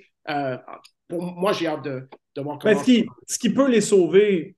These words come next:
Speaker 2: sans, sans s'étendre trop longtemps sur eux, mais, euh, ce qui peut les sauver, c'est le fait qu'ils sont tellement bons de la ligne à trois points, je parle surtout de Booker et Durant là-dessus, euh, que même sans le ballon, ces joueurs-là vont pas être,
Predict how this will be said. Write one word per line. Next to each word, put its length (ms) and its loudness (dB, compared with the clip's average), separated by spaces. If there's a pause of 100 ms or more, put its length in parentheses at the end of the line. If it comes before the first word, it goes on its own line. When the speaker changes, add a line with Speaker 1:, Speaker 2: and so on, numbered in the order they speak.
Speaker 2:
sans, 300 -12
sans 240 -8
s'étendre 360 -6
trop 160 -8
longtemps 300 -4
sur 240 -4
eux, 80 0
mais, 120 -4 (400)
euh, 140 -4 (380)
ce 140 -8
qui 100 -2
peut 140 0
les 120 2
sauver, 320 0
c'est 120 -2
le 60 0
fait 160 -2
qu'ils 140 -14
sont 160 -12
tellement 500 -4
bons 320 2
de 60 2
la 80 2
ligne 180 -4
à 60 -4
trois 260 -4
points, 180 -2
je 100 -6
parle 160 -6
surtout 240 -12
de 40 -6
Booker 340 -2
et 60 0
Durant 400 0
là-dessus, 500 -4 (300)
euh, 260 -2 (180)
que 460 2
même 320 0
sans 220 -2
le 60 -2
ballon, 280 0
ces 140 -6
joueurs-là 460 0
vont 180 -8
pas 220 0
être, 180 -12